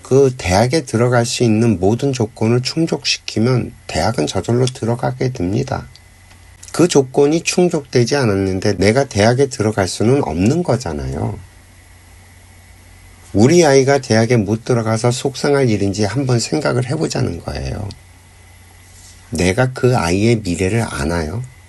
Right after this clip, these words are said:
그 아이 앞에 앞으로 다가올 미래의 환경을 나는 잘 모르면서 그 아이가 무조건 대학에 들어가길 바라는 건 이 생각이 과연 그 아이에게 도움이 될까요? 내가 좋아하는 저 사람이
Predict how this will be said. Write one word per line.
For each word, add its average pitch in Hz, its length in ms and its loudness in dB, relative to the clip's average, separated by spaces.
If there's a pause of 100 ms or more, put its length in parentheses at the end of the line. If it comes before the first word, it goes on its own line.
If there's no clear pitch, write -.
(1040)
그 165 240 4
아이 131 240 4
앞에 117 520 2
앞으로 131 520 -2
다가올 117 580 -2
미래의 107 400 2
환경을 107 640 -2
나는 87 340 -2
잘 104 200 -2
모르면서 87 920 -4 (600)
그 123 260 4
아이가 104 320 0
무조건 107 460 -2
대학에 95 400 -2
들어가길 107 640 -2
바라는 87 560 -4
건 123 320 -4 (640)
이 127 140 2
생각이 180 500 0
과연 123 360 2
그 117 180 -2
아이에게 95 560 -2
도움이 104 400 -2
될까요? 92 640 -8 (800)
내가 151 380 4
좋아하는 135 480 2
저 95 180 0
사람이 101 640 0